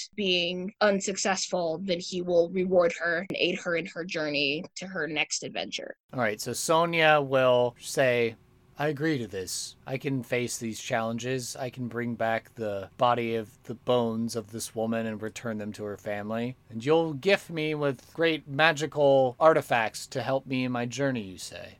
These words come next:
Speaker 1: Yes. He will agree
Speaker 2: She'll stick her arm out, that Roman-esque arm handshake. As her hand grips around the skeletal forearm of the Lich, as if trying to check for hidden weapons, she stiffens a little bit as she finishes the handshake and then releases.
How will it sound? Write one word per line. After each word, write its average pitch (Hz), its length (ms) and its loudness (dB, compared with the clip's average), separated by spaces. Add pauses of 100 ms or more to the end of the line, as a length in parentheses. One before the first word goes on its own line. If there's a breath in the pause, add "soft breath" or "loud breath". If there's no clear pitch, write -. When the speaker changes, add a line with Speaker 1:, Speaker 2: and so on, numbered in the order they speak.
(140)
Speaker 1:
Yes. - 680 -4 (140)
He 220 100 2
will 196 160 4
agree 269 560 2 (280)
Speaker 2:
She'll 165 280 2
stick - 340 0
her 147 280 2
arm 143 320 4
out, 123 220 2
that 127 180 -2 (100)
Roman-esque 131 880 2
arm 120 560 0
handshake. 123 640 -4
As 147 180 2
her 147 120 0
hand 160 340 2
grips 156 280 -2
around 147 300 2
the 131 80 -4
skeletal 139 600 0
forearm 120 760 4
of 120 260 -2
the 117 120 -2
Lich, 120 360 2
as 113 140 -4
if 117 160 -4
trying 120 280 0
to 110 80 -2
check - 380 -2
for 107 360 -4
hidden 151 280 2
weapons, 117 680 0
she - 200 -10
stiffens 175 460 2
a 147 60 0
little 143 160 2
bit 127 200 2
as 123 280 -2
she - 180 -8
finishes 139 460 -4
the 117 100 -4
handshake 117 460 -4
and 117 80 -8
then 113 180 -6
releases. 110 760 -10